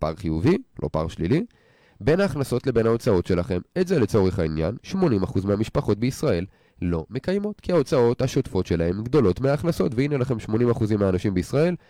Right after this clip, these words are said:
שאין להם שום סיכוי להגיע לחופש כלכלי, כי הם נופלים כבר בחלק הזה של הנוסחה. אז אם נשארתם בין עשרים אחוזים האלו, וההכנסות שלכם גדולות מההוצאות שלכם, נשאר לכם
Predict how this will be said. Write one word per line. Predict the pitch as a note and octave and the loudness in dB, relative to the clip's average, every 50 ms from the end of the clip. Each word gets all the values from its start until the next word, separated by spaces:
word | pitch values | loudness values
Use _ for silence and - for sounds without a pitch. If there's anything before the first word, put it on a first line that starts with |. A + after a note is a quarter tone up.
| _ - - _ _ | _ -20 -20 _ _
שאין | - - - D3+ D3 C3+ _ _ _ _ _ _ _ - G3 G#3 | -6 0 2 2 2 0 _ _ _ _ _ _ _ 0 0 0
להם | G3 F#3 E3+ D3+ C3 | 0 -2 -2 -2 -4
שום | - - A#3 A#3 | -4 -4 -4 -2
סיכוי | - - - - D3+ C#3+ | -4 -4 0 0 2 2
להגיע | C3+ B2+ B2+ B2+ B2 | 2 2 2 0 0
לחופש | A#2+ A#2 - A#2 - C3 - | 0 0 0 -2 -2 -2 -2
כלכלי, | - G#2+ - A2+ A2 A#2+ A#2 | -2 -2 0 0 2 2 0
כי | A2 - G#2+ | 2 0 -2
הם | F#2+ | 0
נופלים | F#2+ F#2+ - C#3 D3 C#3+ | 0 -2 -2 -2 -4 -4
כבר | C3 - - F#2+ G2+ B2+ C3 B2+ B2+ B2 _ _ _ _ - | -4 -6 -4 0 2 2 2 2 0 -4 _ _ _ _ -6
בחלק | - F#2+ F#2+ - G#2 F#2+ G2+ G#2 - - - | -6 -6 -2 0 0 0 0 0 -2 0 -2
הזה | B2 A2 F#2 E2 D#2+ D#2 - | -2 0 0 -2 -4 -4 -6
של | - - G2+ | -4 -2 -2
הנוסחה. | G2 G2 G#2 A2 - - - - - _ - - - _ _ | -2 0 -2 -4 -4 -6 -8 -8 -10 _ -20 -20 -20 _ _
אז | - F3+ A#3 | -2 -2 0
אם | A3+ | 0
נשארתם | F#3+ D#3+ - D#3+ D3+ D3+ D3+ B2+ A#2 | 0 2 4 4 4 4 2 2 2
בין | B2 A#2 | 2 2
עשרים | A2 - - A2+ G#2 | 2 0 0 2 2
אחוזים | G2+ F#2+ - F#2+ F2+ F#2 E2 | 2 2 2 2 2 2 2
האלו, | D#2 D2+ D#2 F2 B2 E3+ G3+ _ _ _ _ _ - | 2 0 2 2 2 0 0 _ _ _ _ _ 0
וההכנסות | G2 C3 B2 A2+ G#2+ G#2+ G#2 F#2+ - B2 - | 2 2 2 2 2 -2 -4 0 0 0 2
שלכם | A#2 G2 F#2+ - F#2+ E2+ E2 D#2+ F#2+ | 2 2 2 0 -2 -4 -4 -4 -6
גדולות | A2+ A2 A2 C3+ D3 D#3 D3+ A#2 E2+ - - | -6 0 6 6 8 8 8 6 4 0 -4
מההוצאות | - A2+ A#2 G2 F2 E2+ - F2+ E2 E2+ E2+ | -2 0 2 2 2 0 0 0 0 0 2
שלכם, | - G2 G#2 G#2+ E3+ E3+ G3 F#2+ _ _ - - _ _ | 2 0 2 2 2 0 0 -4 _ _ -20 -20 _ _
נשאר | G#2 - - D#3+ E3+ | -4 0 0 0 2
לכם | E3+ D#3+ - F#3+ E3+ | 0 0 0 0 -2